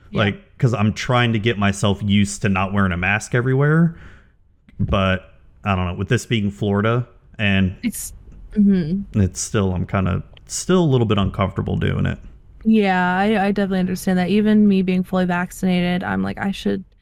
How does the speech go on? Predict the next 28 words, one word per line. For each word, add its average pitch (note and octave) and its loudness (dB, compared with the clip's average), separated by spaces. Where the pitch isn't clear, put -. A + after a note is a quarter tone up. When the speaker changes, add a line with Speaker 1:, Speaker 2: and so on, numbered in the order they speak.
Speaker 1:
I - -6
still G3+ -2
have G3 0
a F#3+ 0
mask F#3 0
in F#3+ 2
my F3+ 0
car, F#3 -2
and F#3 -2
I - -6
Speaker 2:
Yeah, F#2 0
Speaker 1:
still F2+ -6
Speaker 2:
oh, G#2 2
Speaker 1:
wear F#2+ 2
Speaker 2:
yeah. F2 -2
Speaker 1:
it." - -10
You G3 0
know, E3+ -4
it F#3 -2
just, - -6
it - -4
just, - -10
there's G#3 -6
some G#3+ 2
feeling C#4+ 0
of, A#3 0
of F#3 -2
discomfort F3+ -2